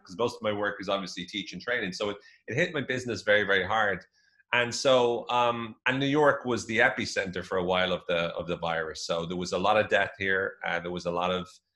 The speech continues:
people that were exposed to the virus, and it was pretty, uh, it was a pretty tough few months. Uh, but I adapted to working, delivering a lot of webinars, which became quite popular, teaching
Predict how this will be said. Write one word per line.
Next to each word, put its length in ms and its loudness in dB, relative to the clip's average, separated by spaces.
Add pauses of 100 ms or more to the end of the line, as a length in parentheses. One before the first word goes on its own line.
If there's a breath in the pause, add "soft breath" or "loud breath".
(220)
people 440 0
that 200 0
were 80 -2
exposed 520 -2
to 60 -10
the 80 -6
virus, 680 -2 (320)
and 160 -2
it 100 0
was 540 -6
pretty, 560 -2
uh, 480 2 (280)
it 80 -6
was 120 -4
a 60 -2
pretty 260 -2
tough 320 0 (720)
few 160 -2
months. 680 -2
Uh, 200 2 (100)
but 100 0
I 120 4
adapted 560 2
to 580 -2
working, 460 -2
delivering 420 2
a 60 2
lot 120 2
of 80 0
webinars, 640 4
which 160 -6
became 280 -2
quite 200 -2
popular, 380 2
teaching 420 -6